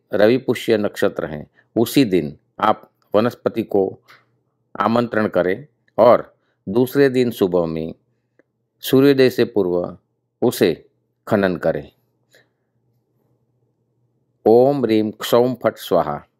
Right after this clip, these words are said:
इस मंत्र को बोलकर मूल का छेदन करें।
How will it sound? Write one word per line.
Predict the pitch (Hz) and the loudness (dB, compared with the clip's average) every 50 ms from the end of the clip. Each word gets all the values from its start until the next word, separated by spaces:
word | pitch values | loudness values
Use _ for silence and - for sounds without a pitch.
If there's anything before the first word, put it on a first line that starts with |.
| _ _ - | _ _ -4
इस | - 156 151 - - | -4 -4 -4 -2 -2
मंत्र | 127 123 120 110 - 120 | -2 -2 -2 -2 -2 -2
को | - - 113 110 | 0 0 -2 0
बोलकर | 104 98 101 101 95 - - 87 78 - - _ _ _ _ _ _ _ _ - | 2 2 0 0 0 -2 -2 -2 -4 -4 -8 _ _ _ _ _ _ _ _ 0
मूल | 101 113 120 113 | 0 2 2 2
का | 110 123 117 | 2 2 2
छेदन | - - 107 95 104 101 98 | 2 2 0 0 0 0 -2
करें। | 87 - 80 73 71 | -4 -6 -8 -8 -10